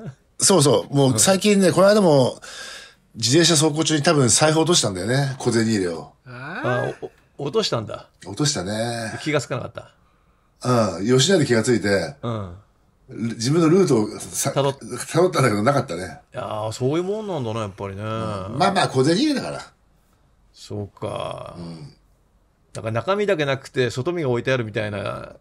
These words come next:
Speaker 2: 事件性がある方が良かったね。
Speaker 1: まあ、外身がね、まあ、愛着があるから、まあ、欲しいんだけどさ。
Speaker 2: うんうんうん。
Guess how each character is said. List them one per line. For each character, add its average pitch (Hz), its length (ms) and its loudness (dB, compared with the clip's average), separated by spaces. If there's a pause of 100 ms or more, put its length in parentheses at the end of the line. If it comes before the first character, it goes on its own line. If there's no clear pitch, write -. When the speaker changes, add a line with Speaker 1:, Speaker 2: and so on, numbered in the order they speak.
Speaker 2:
事 113 160 -8
件 160 160 0
性 160 120 -2
が 160 60 -2
あ 165 60 0
る 147 60 -4
方 117 100 -2
が 98 80 -6
良 101 60 -6
か 95 80 -8
っ - 40 -20
た - 100 -14
ね。 104 100 -14 (680)
Speaker 1:
ま 156 200 -2
あ、 151 40 0
外 165 320 0
身 214 500 4
が 143 160 2
ね、 131 220 0
ま 127 180 2
あ、 127 300 0
愛 151 160 2
着 170 200 2
が 180 80 4
あ 165 40 4
る 147 60 2
か 127 60 0
ら、 113 60 2
ま 117 60 2
あ、 104 40 -2
欲 107 120 -4
し 175 160 2
い - 20 2
ん 143 40 0
だ 110 80 -2
け 92 60 -6
ど 87 120 -8
さ。 - 400 -4
Speaker 2:
う - 20 -10
ん 120 40 -8
う 123 40 -4
ん - 20 -4
う 120 40 -6
ん。 110 640 -10